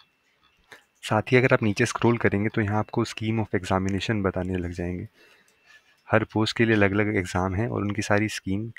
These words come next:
कैसे क्वेश्चंस आएंगे, क्या सिलेबस होगा, उनकी सारी डिटेल इस नोटिफिकेशन में मेंशन्ड है। साथ ही अगर आप और नीचे स्क्रॉल करेंगे तो यहाँ आपको एक एप्लीकेशन फॉर्म मिलेगा।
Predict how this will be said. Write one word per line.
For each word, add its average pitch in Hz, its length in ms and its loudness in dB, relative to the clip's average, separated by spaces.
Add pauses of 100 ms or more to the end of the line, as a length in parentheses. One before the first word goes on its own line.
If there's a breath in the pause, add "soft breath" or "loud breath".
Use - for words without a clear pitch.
(140)
कैसे 101 360 2 (260)
क्वेश्चंस 92 400 0
आएंगे, 95 380 0 (360)
क्या 95 160 0
सिलेबस 92 520 -2
होगा, 92 200 0 (460 loud breath)
उनकी 110 160 -2
सारी 113 220 2
डिटेल 104 400 -2
इस 101 160 -4
नोटिफिकेशन 92 560 -4
में 107 100 -2
मेंशन्ड 85 400 -4
है। - 80 -10 (920 soft breath)
साथ 95 180 4
ही 131 140 0
अगर 127 140 4
आप 120 140 0
और 101 180 4
नीचे 120 220 -2
स्क्रॉल 107 280 -2
करेंगे 95 340 -2
तो 107 140 -4
यहाँ 95 140 -2
आपको 104 240 -4
एक 104 120 -4
एप्लीकेशन 92 500 -2
फॉर्म 95 280 -4
मिलेगा। 85 360 -6